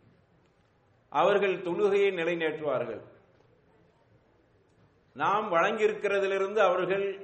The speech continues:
இறைவனுக்காக வேண்டி அள்ளி கொடுப்பார்கள் என்று அல்லாஹ்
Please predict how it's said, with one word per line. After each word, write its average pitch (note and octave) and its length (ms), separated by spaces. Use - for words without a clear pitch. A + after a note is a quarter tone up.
இறைவனுக்காக F3+ 840
வேண்டி E3+ 200
அள்ளி F3 340
கொடுப்பார்கள் D3 680
என்று F3+ 320
அல்லாஹ் F3 400